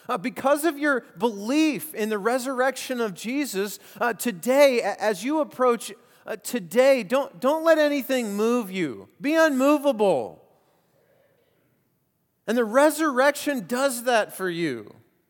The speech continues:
That today you can be different, uh, because of the resurrection. Let me give you an example of that. Very recently, my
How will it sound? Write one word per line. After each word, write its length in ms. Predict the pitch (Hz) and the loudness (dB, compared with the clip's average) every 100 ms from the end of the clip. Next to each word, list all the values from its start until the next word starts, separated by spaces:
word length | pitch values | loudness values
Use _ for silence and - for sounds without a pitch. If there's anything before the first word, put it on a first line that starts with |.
| _ - | _ -4
That 160 | 233 | -4
today 600 | - 208 165 269 285 233 | -4 -6 2 8 10 8
you 240 | 233 220 269 | 6 0 -2
can 180 | 302 269 | -2 -2
be 140 | 285 | -2
different, 720 | 196 196 233 - 196 180 247 - _ - | -2 0 0 0 -4 -2 -4 -8 _ -6
uh, 160 | 220 | -6
because 680 | 190 214 175 - 226 269 254 | -4 -8 -12 -2 2 2 0
of 120 | 277 | -4
the 120 | 240 | -4
resurrection. 1000 | 240 196 202 214 233 247 247 - 170 120 - _ _ _ _ _ _ _ _ _ _ _ _ _ _ _ _ _ _ _ _ _ _ _ _ _ _ | -2 0 0 -4 -2 -2 -2 -6 -12 -12 -18 _ _ _ _ _ _ _ _ _ _ _ _ _ _ _ _ _ _ _ _ _ _ _ _ _ _
Let 100 | 190 | -10
me 60 | 220 | -8
give 200 | 208 247 | -6 -4
you 80 | 214 | -4
an 60 | 190 | -4
example 520 | 156 165 156 135 120 | -4 -4 -4 -6 -8
of 80 | 107 | -6
that. 280 | 98 - _ _ _ _ _ _ _ _ _ _ - - _ _ _ _ _ _ - | -8 -10 _ _ _ _ _ _ _ _ _ _ -20 -20 _ _ _ _ _ _ -4
Very 280 | 180 233 | 0 0
recently, 640 | 202 202 196 208 151 147 160 | 0 -4 -4 -6 -4 -4 -4
my 460 | 143 135 135 131 | -4 -4 -4 -8